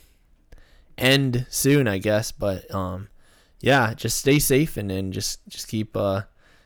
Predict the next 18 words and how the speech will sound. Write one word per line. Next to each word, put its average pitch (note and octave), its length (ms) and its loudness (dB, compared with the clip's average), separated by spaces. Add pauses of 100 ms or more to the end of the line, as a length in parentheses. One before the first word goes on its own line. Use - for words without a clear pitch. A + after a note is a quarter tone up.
(160)
just - 160 -10
keep A2 180 -4
staying G#2 300 -2
home G#2 300 -2
and, F#2 120 -6
and G2 240 -6
going G2 220 -4
out F#2+ 320 -8
minimally. G2+ 640 -2 (400)
Um, G2+ 400 0
but A2 400 2 (240)
I A2+ 80 2
guess C#3 220 2
we'll C#3+ 160 4
wrap A#2 280 4
up A#2 200 2
here. G#2+ 260 -2
Uh, G2+ 280 -4